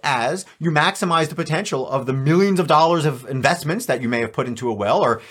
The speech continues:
in some cases, the hundreds of millions or billions of dollars of investments that you would have put into a pipeline. You want to take full advantage of those investments first, before you look elsewhere. That's the idea of turning in Lionel Well.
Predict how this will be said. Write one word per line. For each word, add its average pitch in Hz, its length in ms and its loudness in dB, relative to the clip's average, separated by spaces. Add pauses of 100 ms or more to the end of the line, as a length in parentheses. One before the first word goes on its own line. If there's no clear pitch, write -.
(120)
in 117 60 -8
some 160 160 0
cases, 151 280 -2
the - 100 -2
hundreds 190 360 0
of 156 80 2
millions 151 340 -2
or 123 80 -2
billions 175 480 2
of 165 80 0
dollars 147 320 2
of 147 80 2
investments 139 540 -2 (180)
that 156 120 0
you 147 80 0
would 151 100 2
have 151 80 -10
put 131 100 -2
into 135 180 -2
a 170 60 0
pipeline. 143 540 -2 (200)
You 170 60 -4
want 196 180 2
to 208 60 2
take 208 140 0
full 208 240 4
advantage 214 400 2
of 151 180 2
those 147 220 2
investments 139 600 -2 (260)
first, 190 520 -2 (560)
before 151 220 -2
you 147 140 0
look 113 300 -2 (400)
elsewhere. - 520 -4 (220)
That's 185 320 0
the 170 140 2
idea 135 360 2
of 107 220 -4
turning 135 380 -4
in 120 340 -2 (460)
Lionel 101 280 -2
Well. 98 440 -2